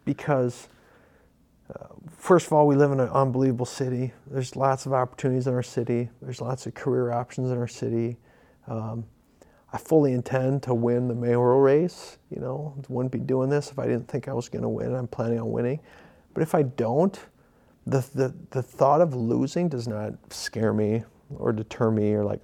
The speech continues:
"Oh my gosh, what would happen then?" What would happen then is I'd have an amazing learning experience under my belt. I've met a ton of amazing people, um, and I'll have a whole bunch of doors that I will have opened along the way.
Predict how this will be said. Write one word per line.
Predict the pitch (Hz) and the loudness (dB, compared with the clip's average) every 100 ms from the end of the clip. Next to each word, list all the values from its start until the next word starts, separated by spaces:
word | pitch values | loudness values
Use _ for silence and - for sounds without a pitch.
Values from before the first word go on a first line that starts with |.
| - | -2
"Oh | 113 | -2
my | 107 - | 0 -6
gosh, | - - - - | -6 -6 -4 -6
what | - 101 | -4 -2
would | 117 | -2
happen | 127 - | -4 -4
then?" | 110 110 107 110 _ - - _ _ - | -4 -4 -6 -10 _ -20 -20 _ _ 4
What | 139 | 6
would | 117 | 10
happen | 139 175 120 | 8 8 4
then | 110 117 | 2 2
is | 120 | 0
I'd | 120 | 0
have | 117 123 | 0 -2
an | 110 | 0
amazing | 117 117 120 113 120 120 123 107 107 - - _ _ _ - - | 0 2 2 2 2 0 0 -2 -4 -8 -20 _ _ _ -16 0
learning | 117 113 135 139 | 4 6 6 2
experience | 95 - - 110 110 - | -2 -10 -2 -2 0 0
under | 107 | 0
my | 104 104 | 0 -2
belt. | 104 104 110 - | -2 0 0 0
I've | 117 113 | -4 0
met | 117 110 | -2 -2
a | - 113 _ _ _ _ | -6 -10 _ _ _ _
ton | - - 131 | -12 -4 0
of | 131 | 2
amazing | 117 110 110 110 104 | 2 2 2 2 -2
people, | - 120 - - 127 - _ _ _ - - _ _ | 2 0 0 -4 -4 -4 _ _ _ -20 -20 _ _
um, | 123 110 113 113 107 _ _ | -6 -4 -2 -4 -8 _ _
and | - 113 107 107 - _ _ _ _ _ _ | 0 2 2 -2 -6 _ _ _ _ _ _
I'll | 113 | 0
have | 110 117 | 2 -2
a | |
whole | 113 123 | 2 2
bunch | 120 120 | 2 -2
of | 110 | -4
doors | 107 113 120 | 0 2 2
that | - | 0
I | 107 | -2
will | 107 | -2
have | 107 110 | 0 0
opened | 110 110 113 101 | 0 -2 -4 -4
along | 107 110 95 | -4 -4 -6
the | - | -6
way. | 107 110 - | -6 -4 -6